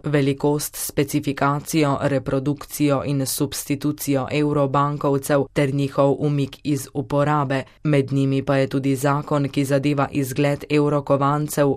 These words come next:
motive na njih in z njimi povezane avtorske pravice. Kot v danes objavljenem apostolskem pismu opozarja Sveti oče,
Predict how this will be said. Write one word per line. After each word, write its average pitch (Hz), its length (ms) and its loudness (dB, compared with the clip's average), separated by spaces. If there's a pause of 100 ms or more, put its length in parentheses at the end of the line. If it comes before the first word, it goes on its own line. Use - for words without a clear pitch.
motive 147 540 0
na 139 140 0
njih 147 400 -2
in 135 280 0
z 127 120 -6
njimi 156 240 0
povezane 143 680 0
avtorske 135 680 -2
pravice. 139 560 0 (840)
Kot 135 280 0
v 147 100 2
danes 135 440 0
objavljenem 143 720 2
apostolskem 139 800 0
pismu 143 520 -2
opozarja 135 600 0
Sveti 135 460 -2
oče, 147 380 2